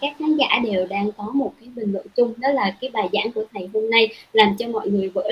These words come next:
ra rất nhiều điều. Và bản thân Ngọc Hoa cũng vỡ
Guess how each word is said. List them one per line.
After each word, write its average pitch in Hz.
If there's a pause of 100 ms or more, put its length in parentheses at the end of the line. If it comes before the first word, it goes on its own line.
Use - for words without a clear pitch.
ra 254
rất 330
nhiều 214
điều. 208 (320)
Và 208
bản 220
thân 262
Ngọc 233
Hoa 247 (180)
cũng 220
vỡ 226